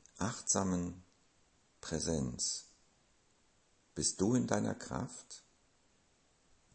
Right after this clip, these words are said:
und bleibst in deiner Kraft.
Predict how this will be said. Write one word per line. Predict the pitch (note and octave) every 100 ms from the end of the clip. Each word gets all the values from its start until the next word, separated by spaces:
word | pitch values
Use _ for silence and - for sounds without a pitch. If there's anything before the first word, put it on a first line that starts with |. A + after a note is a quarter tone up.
| _ _ _ _
und | F#2 F#2 -
bleibst | - A#2+ - - - - - _ -
in | C2
deiner | G#1 - G1+
Kraft. | - - - - -